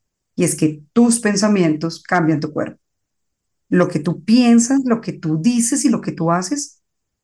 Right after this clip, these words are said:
te cambia la genética, te hace más saludable, te hace más inteligente,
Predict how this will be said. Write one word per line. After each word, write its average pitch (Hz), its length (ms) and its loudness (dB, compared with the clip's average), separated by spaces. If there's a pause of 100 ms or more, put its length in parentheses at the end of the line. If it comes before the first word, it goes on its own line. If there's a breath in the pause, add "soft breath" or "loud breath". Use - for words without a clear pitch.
(240)
te - 120 -8
cambia 143 280 -2
la 220 60 0
genética, 170 680 -4 (460)
te 160 80 -2
hace 147 180 -2
más 170 320 2
saludable, 147 680 0 (340)
te 180 100 0
hace 151 180 -2
más 180 300 0
inteligente, 156 880 -4